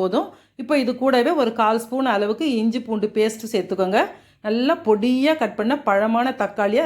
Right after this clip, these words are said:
ரெண்டு தக்காளி எடுத்து கட் பண்ணி சேர்த்துக்கலாம். வெங்காயம் தக்காளி வதங்கிறதுக்கு ஒரு பிஞ்ச் அளவுக்கு உப்பு சேர்த்துக்கோங்க. ஏன்னா கருவாடுலேயே நிறைய உப்பு இருக்கும்.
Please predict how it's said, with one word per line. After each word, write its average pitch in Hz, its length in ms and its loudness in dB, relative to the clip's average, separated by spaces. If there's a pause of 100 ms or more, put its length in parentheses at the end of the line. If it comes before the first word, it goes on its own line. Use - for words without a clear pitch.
(120)
ரெண்டு 226 180 0 (100)
தக்காளி 214 360 0
எடுத்து 208 240 -4
கட் 190 160 -4
பண்ணி 202 240 -4
சேர்த்துக்கலாம். 190 460 0 (680)
வெங்காயம் 240 380 0
தக்காளி 208 380 0
வதங்கிறதுக்கு 208 600 0
ஒரு 262 100 2 (160)
பிஞ்ச் 269 340 2
அளவுக்கு 233 320 2
உப்பு - 240 -4
சேர்த்துக்கோங்க. 202 480 -2 (220)
ஏன்னா 220 200 0
கருவாடுலேயே 214 640 2
நிறைய 190 220 2 (100)
உப்பு 190 240 -6
இருக்கும். 202 320 -2